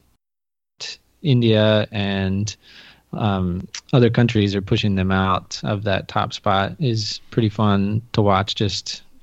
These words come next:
uh, from a historical perspective. Uh, but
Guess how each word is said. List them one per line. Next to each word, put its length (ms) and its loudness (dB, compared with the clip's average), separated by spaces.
uh, 480 -4
from 260 0
a 60 2
historical 640 2
perspective. 640 0
Uh, 320 4
but 420 2